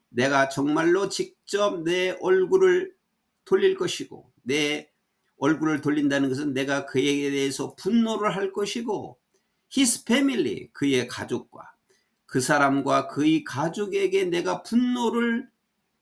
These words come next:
낼 것이고, 그리고 will cut them off, 그들을 off their people, 그들의 백성들로부터 완전히 끊어지게 할 것이다. 문제 끊어지지 않으죠?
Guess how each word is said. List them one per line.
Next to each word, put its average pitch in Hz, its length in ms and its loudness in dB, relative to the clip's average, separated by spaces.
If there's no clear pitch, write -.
낼 233 300 2
것이고, 233 680 -2
그리고 185 800 6
will 131 300 0
cut 135 240 -4
them 120 240 -2
off, - 260 -10
그들을 240 960 2
off 156 500 0
their 135 280 -2
people, - 380 -10
그들의 139 460 -2
백성들로부터 202 1400 -4
완전히 131 560 -2
끊어지게 202 680 -4
할 143 320 -12
것이다. - 340 -10
문제 135 300 -2
끊어지지 156 380 2
않으죠? 143 520 -2